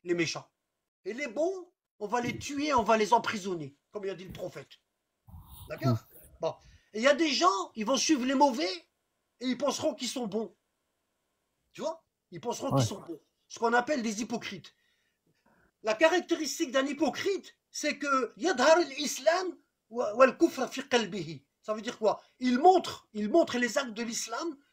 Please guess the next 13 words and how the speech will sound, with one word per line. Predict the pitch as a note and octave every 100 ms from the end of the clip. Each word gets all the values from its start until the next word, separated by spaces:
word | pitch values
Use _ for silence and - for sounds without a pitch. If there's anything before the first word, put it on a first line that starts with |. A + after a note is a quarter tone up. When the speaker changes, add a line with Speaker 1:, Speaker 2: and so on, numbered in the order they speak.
| _
Speaker 1:
mais | G3+ A#3
il |
y |
a | A#3+
de | A#3+
la | A#3
mécréance | C4 - B3+ B4+ -
dans | A3+
son | G#3 F3+
cœur. | F3+ C#3+ - _ _ _
Ça, | - D4+
c'est | D4+ B3+
le, | A3+ G#3+ G#3